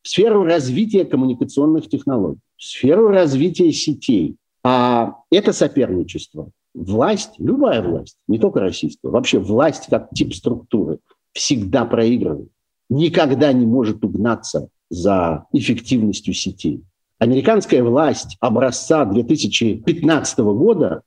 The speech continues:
не могла представить себе, что следующий президент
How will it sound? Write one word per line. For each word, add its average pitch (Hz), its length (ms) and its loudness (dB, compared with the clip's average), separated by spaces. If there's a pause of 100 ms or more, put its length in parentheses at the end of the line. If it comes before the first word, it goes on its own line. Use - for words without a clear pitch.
(200)
не 127 140 0
могла 151 280 2
представить 160 760 -2
себе, 92 300 -6
что - 180 -6
следующий 127 460 -2
президент 117 680 -2